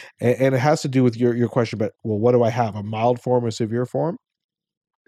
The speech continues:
Some studies say twenty percent of the population has it, okay? That was from a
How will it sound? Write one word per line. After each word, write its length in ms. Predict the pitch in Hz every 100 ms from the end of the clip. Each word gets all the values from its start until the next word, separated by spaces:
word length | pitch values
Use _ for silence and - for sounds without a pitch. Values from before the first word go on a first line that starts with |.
| -
Some 320 | - 196 240
studies 320 | - 180 165
say 240 | - 131 127
twenty 640 | - - 160 165 160 190
percent 440 | 165 160 135 147 127
of 60 |
the 80 | 110
population 640 | 110 131 - 107 107 -
has 260 | 101 101 98
it, 160 | - - - _ _ _ -
okay? 380 | 101 113 135 254 - - -
That 120 | 120
was 100 | 131
from 200 | 156 131
a 180 | 127 123